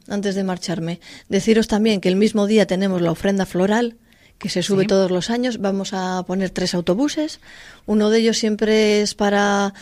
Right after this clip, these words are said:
Speaker 1: las panchoneras, porque se cargan allí de hacer la ofrenda y, y de cantar. Pero como nunca se llena, pues buscamos la manera de, de que ese autobús se rellene con gente de Laredo y dos más para que nadie se quede fuera. Ya os comentamos esta semana para que lo difundáis.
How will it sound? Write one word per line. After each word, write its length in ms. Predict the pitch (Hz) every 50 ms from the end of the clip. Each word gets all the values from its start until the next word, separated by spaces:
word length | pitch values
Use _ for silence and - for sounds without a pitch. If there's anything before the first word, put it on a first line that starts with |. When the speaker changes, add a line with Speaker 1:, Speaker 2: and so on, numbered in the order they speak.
| - - -
Speaker 1:
las 160 | - 190 180
panchoneras, 540 | - 196 190 190 - 190 196 226 220 220 196
porque 240 | - 190 175 - 180
se 160 | - 185 175
cargan 300 | - 190 190 190 190 185
allí 140 | 190 190 196
de 60 | 196 185
hacer 160 | 175 196 185
la 80 | 185 175
ofrenda 500 | 165 - 202 208 202 190 185 180 180 185
y, 80 | 185
y 180 | - - 185 175
de 120 | 180 180
cantar. 460 | - 185 180 196 208 262 294 320 330 - - - - - - - - -
Pero 180 | 202 190 190
como 200 | 190 202 208 214
nunca 200 | 233 247 247 254 226
se 120 | - 247
llena, 220 | 254 294 311 339 302
pues 120 | 247 202 185
buscamos 380 | 190 180 - 208 208 208 202
la 100 | 214 208
manera 400 | 202 196 180 175 175 175 170 165
de, 500 | 165 175 180 180 175 175 175 175 180 - - - - - - -
de 100 | 190 175
que 60 | 190
ese 100 | - 220
autobús 380 | 202 202 208 202 196 202 190 -
se 140 | - 196 185
rellene 520 | 185 185 180 185 220 233 233 220 220 214
con 180 | 214 214 208 190
gente 260 | - 214 208 190 208
de 80 | 202 208
Laredo 280 | 208 208 226 269 277 269
y 60 | 226
dos 260 | 196 214 208 190 -
más 380 | 185 214 226 262 269 - - - - - - - - _
para 180 | - 202 196 196
que 140 | 190 208 202
nadie 200 | 202 202 202 196
se 140 | - 214 185
quede 240 | - 190 185 190
fuera. 380 | 190 - 269 285 320 349 392 - - -
Ya 80 | 202 196
os 80 | 190
comentamos 460 | - 196 180 185 185 190 185 190 185
esta 180 | 196 180 - 180
semana 320 | - 185 185 196 185 180
para 200 | - 185 180 180
que 100 | - 190
lo 100 | 180 180
difundáis. 640 | 175 180 - - 180 190 214 254 294 320 330 - -